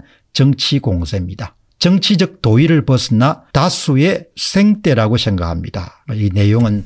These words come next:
민주당은 전날 대통령실의 용산 이전에 따른 안보 공백, 이전 비용 축소, 관저 수주업체 특혜, 각종 채용 논란 등을 국정조사하자는 요구서를 국회에 냈는데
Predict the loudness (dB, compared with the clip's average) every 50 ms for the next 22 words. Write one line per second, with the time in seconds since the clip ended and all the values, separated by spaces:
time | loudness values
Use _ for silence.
0 | -8 _ 0 0 2 2 2 2 2 2 2 0 -2 -2 0 0 2 2 2 2
1 | 2 0 -2 -4 -4 -6 _ _ -4 -2 -2 -2 0 0 2 2 2 2 2 0
2 | -2 -2 -2 -2 -2 0 0 0 0 0 0 0 0 0 2 2 0 0 0 0
3 | 0 -2 -2 -2 -4 -2 -2 -2 -4 -2 0 0 2 2 0 0 0 -2 -2 -2
4 | 0 0 2 2 0 0 -4 -8 -8 -10 -4 0 0 0 2 2 4 4 2 2
5 | 2 0 0 0 0 -2 -6 -10 -12 -10 -10 -8 -4 -4 -4 -4 -6 _ _ _
6 | _ _ _ _ _ _ _ -4 -2 0 2 2 2 2 2 0 0 -2 -2 -6
7 | -6 -4 -2 0 0 0 -2 -2 -6 -6 -6 -6 -10 -14 -14 _ -8 -4 -2 -2
8 | -2 -4 _ _ _ _ _ _ _ _ _ _ -2 -2 -2 -2 -2 -2 0 0
9 | 0 0 -2 -2 0 0 2 2 2 2 2 0 0 0 -2 -2 -2 -2 -2 -4
10 | -4 -6 -8 -8 -6 -4 -2 0 0 0 0 -2 -4 -4 -4 -4 -4 -4 -2 -4
11 | -4 -4 -4 -6 -6 -8 -10 _ _ _ _ _ _ _ -4 -2 -2 0 0 0
12 | -2 -2 -2 -4 -4 -4 -6 -10 -10 -6 -2 -2 0 0 0 -2 -2 -2 -4 -4
13 | -4 -4 -4 -6 -6